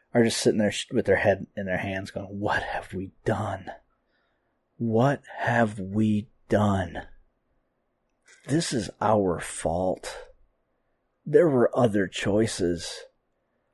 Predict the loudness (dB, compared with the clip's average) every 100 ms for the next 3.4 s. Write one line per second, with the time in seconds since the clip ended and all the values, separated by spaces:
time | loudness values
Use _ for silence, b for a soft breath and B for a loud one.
0 | -6 -4 -4 -6 2 4 4 4 0 0
1 | 4 4 6 6 8 8 8 6 4 -4
2 | 2 6 8 8 6 0 2 4 4 2
3 | -2 -2 -6